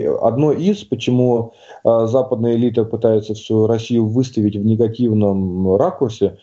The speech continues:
чтобы люди не интересовались Россией, э, и теми знаниями, которыми идут из России.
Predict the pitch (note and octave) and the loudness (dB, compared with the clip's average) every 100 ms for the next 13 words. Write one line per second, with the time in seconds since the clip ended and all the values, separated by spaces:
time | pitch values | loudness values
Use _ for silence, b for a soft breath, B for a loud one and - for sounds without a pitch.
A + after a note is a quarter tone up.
0 | b b - A#2+ C#3+ D3+ B2+ B2+ C#3+ C3 | b b -2 0 2 0 0 2 2 0
1 | B2+ A2+ A2+ A#2 A2 G#2 A2+ A2 - D#3+ | 0 0 2 2 0 0 -2 -2 0 0
2 | C3 A2 G2+ F2+ F2 F2 _ - E2 G#2+ | 2 2 2 0 -6 -10 _ -6 -2 0
3 | G#2+ G#2 F#2+ A#2+ G#2 A#2 A2+ G2+ F#2+ - | 2 0 0 0 0 0 0 0 -2 0
4 | F#2+ F#2 F#2 F2+ F#2 F#2+ F2 F2+ E2+ F2 | 0 2 0 0 -4 -6 -2 -2 -4 -4
5 | E2+ | -4